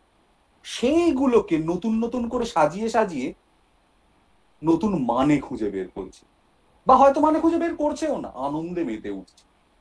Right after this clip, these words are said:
এই হচ্ছে nonsense। কেননা অর্থ যে থাকতেই হবে তার তো কোনো মানে নেই। সুকুমার রায়ের আগে, আহ, লুইস Carroll, Edward Lear,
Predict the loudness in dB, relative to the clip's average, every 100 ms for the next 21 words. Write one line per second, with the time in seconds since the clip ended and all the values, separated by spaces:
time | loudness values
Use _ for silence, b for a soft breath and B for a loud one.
0 | _ _ _ _ _ _ _ _ _ _
1 | _ _ _ 0 0 -2 -4 -6 -6 -8
2 | -12 -18 -20 -20 _ _ _ 2 4 4
3 | 2 -8 _ _ 6 8 6 4 -2 -2
4 | -2 0 -2 -2 -4 -2 0 0 0 0
5 | 0 0 -4 -6 -6 -8 -10 -12 -14 _
6 | _ _ _ _ _ _ _ _ _ _
7 | _ _ _ _ _ _ _ _ _ _
8 | _ _ -18 -10 -6 0 6 8 8 6
9 | 4 4 2 2 0 -4 -4 -10 _ _
10 | -8 -6 -2 2 4 4 2 4 6 6
11 | 4 0 -6 _ _ 4 4 6 6 6
12 | 2 -4 -2 0 0